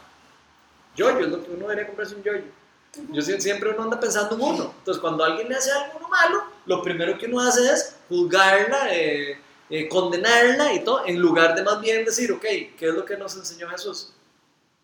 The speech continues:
Amar a los amigos es muy fácil. Amen a sus enemigos. Vayan y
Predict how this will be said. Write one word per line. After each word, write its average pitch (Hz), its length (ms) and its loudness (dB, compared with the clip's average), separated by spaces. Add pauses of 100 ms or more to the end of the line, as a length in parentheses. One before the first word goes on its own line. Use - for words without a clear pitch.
(1120)
Amar 135 300 -10
a - 20 -8
los 220 160 -6
amigos 226 300 -10
es 247 60 -10
muy - 120 -12
fácil. - 320 -10 (2000)
Amen 135 260 -14
a 214 40 -12
sus 160 200 -16
enemigos. 196 400 -18 (600)
Vayan 143 360 -16
y - 120 -20